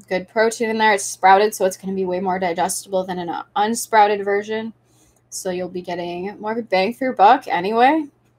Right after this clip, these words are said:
Getting more nutrition out of your food, why not? <laughs> Um, less inflammation, less pain, like, <laughs> sign me the fuck up. This is a ten out of ten. I'd highly recommend this to anybody who's looking for a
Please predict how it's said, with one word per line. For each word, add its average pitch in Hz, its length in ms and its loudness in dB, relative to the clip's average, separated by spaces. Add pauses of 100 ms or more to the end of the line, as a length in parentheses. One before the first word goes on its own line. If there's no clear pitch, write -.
(480)
Getting 208 220 -6
more 220 200 -4
nutrition 208 520 -10
out 220 60 -6
of 220 40 -10
your 214 140 -6
food, 214 180 -4
why 208 160 -6
not? 196 260 -8 (640)
<laughs> 330 60 -16 (760)
Um, 185 420 -2
less 190 240 2
inflammation, 240 800 0
less 269 220 2
pain, 254 340 2
like, 190 300 4 (320)
<laughs> - 260 -20
sign 269 220 -2
me 302 80 0
the 302 60 -2
fuck 196 300 0
up. 220 300 2 (1120)
This 233 120 -8
is 233 60 -6
a - 20 -18
ten 220 180 -8
out 190 160 2
of 185 60 -18
ten. 190 180 -6
I'd 196 120 -4
highly 202 240 -8
recommend - 400 -12
this 240 180 -8
to - 120 -14
anybody 196 320 -8
who's 208 140 -10
looking 202 240 -12
for 214 640 -12
a 208 560 -4